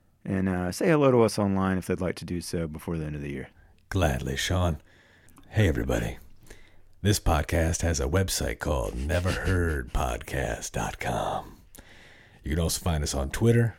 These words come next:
Speaker 2: on Facebook, Instagram, and just about everywhere fine internets are sold. Just look up Never Heard of It Podcast and look for the one specifically with Sean and Craig, not the other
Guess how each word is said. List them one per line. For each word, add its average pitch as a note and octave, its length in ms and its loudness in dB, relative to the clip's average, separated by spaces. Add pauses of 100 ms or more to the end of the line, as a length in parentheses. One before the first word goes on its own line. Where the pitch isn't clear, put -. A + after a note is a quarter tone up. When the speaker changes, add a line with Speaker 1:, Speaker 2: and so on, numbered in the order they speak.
(140)
Speaker 2:
on - 220 -8
Facebook, - 680 -2 (460)
Instagram, G2 720 4 (400)
and C2+ 140 -6
just - 180 -2
about - 260 0
everywhere F#2+ 640 2
fine F#2 420 0
internets F#2 440 0
are F#2+ 60 -2
sold. - 560 -4 (760)
Just E3 220 8
look C#3+ 220 8
up B2+ 260 6 (400)
Never G2 320 2
Heard A2+ 160 6
of A2+ 80 4
It G#2+ 100 -2
Podcast A#2+ 800 2 (600)
and D2+ 420 0
look F2+ 120 -4
for - 140 -2
the G2 80 2
one G#2+ 240 4
specifically C3+ 600 6
with B2+ 120 8
Sean B2 300 6
and A#2 140 2
Craig, F#2+ 500 2
not F#2 280 0
the G2 120 2
other G2 380 2